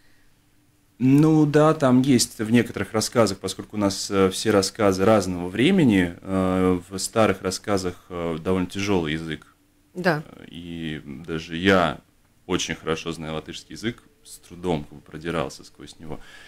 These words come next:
Speaker 1: Но это же чтение, а театр есть театр, и мне кажется, что, э, не обязательно, ну, вот если ты не поймёшь какое-то слово конкретно, там,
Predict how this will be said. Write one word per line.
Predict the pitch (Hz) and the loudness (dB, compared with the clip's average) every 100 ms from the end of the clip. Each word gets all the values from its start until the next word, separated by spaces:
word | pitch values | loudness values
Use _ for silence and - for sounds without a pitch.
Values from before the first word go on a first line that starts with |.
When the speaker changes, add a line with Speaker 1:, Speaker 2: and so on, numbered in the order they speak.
| - | -12
Speaker 1:
Но | 95 113 120 117 120 | 0 4 6 6 4
это | - - 107 | 2 -2 -4
же | 104 | -4
чтение, | - - 170 175 120 92 87 | -4 0 2 4 4 2 0
а | |
театр | - 113 113 104 | 0 0 0 -4
есть | 98 - | -6 -2
театр, | 131 151 147 92 - | 2 2 0 -8 -10
и | 90 90 | -8 -4
мне | 90 90 92 | -4 -2 -4
кажется, | 92 95 92 - | -2 -4 -4 -8
что, | 90 - 90 87 85 - - _ | -10 -10 -4 -4 -4 -12 -20 _
э, | 87 87 90 | -8 -2 2
не | 98 | 4
обязательно, | 95 98 110 104 90 85 85 | 4 2 2 0 0 -6 -6
ну, | 73 85 87 87 90 | -10 -12 -10 -8 -6
вот | 82 - | -8 -10
если | 87 - - | -14 -12 -14
ты | |
не | 82 | -14
поймёшь | 85 92 87 - | -2 0 0 -2
какое-то | 85 82 80 | -8 -10 -8
слово | - 95 110 110 | -6 0 0 0
конкретно, | 80 80 87 80 78 73 | -8 -14 -10 -10 -10 -18
там, | 67 | -20